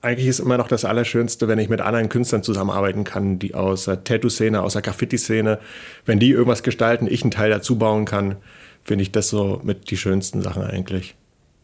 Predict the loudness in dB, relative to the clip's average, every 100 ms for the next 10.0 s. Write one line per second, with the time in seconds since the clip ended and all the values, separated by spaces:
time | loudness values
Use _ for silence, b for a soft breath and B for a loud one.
0 | _ _ _ _ _ _ _ _ _ 2
1 | 4 4 2 2 4 4 4 2 4 4
2 | 4 2 -2 -8 -6 -2 0 2 0 0
3 | 2 2 2 -2 -2 -2 0 2 4 2
4 | 2 2 2 4 4 2 2 2 0 -4
5 | -2 -4 0 0 0 0 -2 -2 0 0
6 | 0 0 -2 -2 0 2 2 2 0 0
7 | -2 -6 -8 -6 -6 0 0 -2 B B
8 | B B B B -2 0 0 0 -4 -6
9 | -6 -4 -4 -8 -14 -6 -4 -2 -4